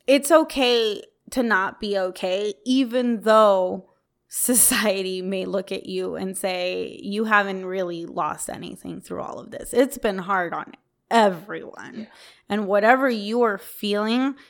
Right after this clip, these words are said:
Speaker 1: is one hundred percent completely valid, and it is okay.
Speaker 2: And the other thing, too, is, like, it just,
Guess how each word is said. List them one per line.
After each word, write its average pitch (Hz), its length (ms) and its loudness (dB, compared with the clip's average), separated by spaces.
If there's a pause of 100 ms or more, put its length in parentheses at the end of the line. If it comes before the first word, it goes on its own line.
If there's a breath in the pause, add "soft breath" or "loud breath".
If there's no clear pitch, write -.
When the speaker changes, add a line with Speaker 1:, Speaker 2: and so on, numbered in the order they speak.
(240 loud breath)
Speaker 1:
is 208 220 -2
one 214 340 -2
hundred 214 400 -4
percent 202 460 -6
completely 190 640 -6
valid, 160 840 -8 (260)
and 202 160 0
it 196 140 2
is 175 180 -2
okay. 180 480 -2 (560 soft breath)
Speaker 2:
And 208 100 0
the 208 100 2
other 240 200 2
thing, 160 240 -4
too, 165 500 0
is, 160 580 -2 (200)
like, 165 480 0 (500)
it 196 240 -4
just, 208 520 0